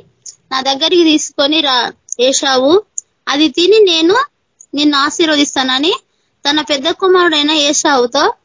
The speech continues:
ఇస్సాకు చెప్తాడు. చెప్పినప్పుడు అప్పుడు ఈ ఇస్సాకు భార్య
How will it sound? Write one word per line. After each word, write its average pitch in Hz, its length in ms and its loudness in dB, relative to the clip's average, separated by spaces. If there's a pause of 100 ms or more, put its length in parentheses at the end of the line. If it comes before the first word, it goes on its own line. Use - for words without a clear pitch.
(460)
ఇస్సాకు 370 380 -2 (100)
చెప్తాడు. 262 580 -2 (200)
చెప్పినప్పుడు 339 760 2 (640)
అప్పుడు 302 560 2 (960)
ఈ 285 260 2 (120)
ఇస్సాకు 381 440 0
భార్య 277 580 0